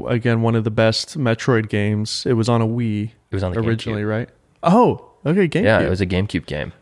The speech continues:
Speaker 1: Very cool. So this is really cool. You can actually buy this now. It's available right now.
Speaker 2: Oh, that's cool.
Speaker 1: Digitally, and
Speaker 2: I
Speaker 1: it'll
Speaker 2: remember,
Speaker 1: ship, uh,
Speaker 2: um,
Speaker 1: in a week or two.
Speaker 2: I remember playing Metroid Prime on my GameCube, and I,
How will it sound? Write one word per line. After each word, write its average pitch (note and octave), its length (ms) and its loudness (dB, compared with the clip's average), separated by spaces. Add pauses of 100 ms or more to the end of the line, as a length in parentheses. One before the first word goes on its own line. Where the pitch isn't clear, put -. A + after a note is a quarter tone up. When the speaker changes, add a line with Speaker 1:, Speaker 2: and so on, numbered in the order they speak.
(120)
Speaker 1:
Very E3+ 240 2
cool. F#2 400 0 (340)
So D#3 160 4
this E3 220 2
is F3 140 2
really D3+ 180 6
cool. D#3+ 160 4
You C3+ 80 4
can E3+ 100 4
actually F3+ 260 2
buy C3+ 140 2
this D#3+ 180 -2
now. C#3+ 200 -4
It's A2 120 -6
available A#2 360 -2
right G2+ 160 -2
now. A2+ 320 -4
Speaker 2:
Oh, E3+ 80 0
that's G3+ 120 -2
cool. - 200 0
Speaker 1:
Digitally, A2 520 2
and B2+ 220 2
Speaker 2:
I B2+ 40 4
Speaker 1:
it'll C#3 140 4
Speaker 2:
remember, C#3 600 2
Speaker 1:
ship, G2+ 80 2
uh, F#2 160 2
Speaker 2:
um, F2 100 -2
Speaker 1:
in F2+ 60 -4
a - 20 -6
week A2+ 260 -8
or A#2 60 -6
two. G#2+ 140 -8 (180)
Speaker 2:
I G#2 60 4
remember A#2 560 4
playing G2 480 2
Metroid E2+ 580 0
Prime E2 540 0
on E2+ 160 0
my E2 160 2
GameCube, D#2+ 580 -2 (180)
and F2+ 480 2
I, - 220 0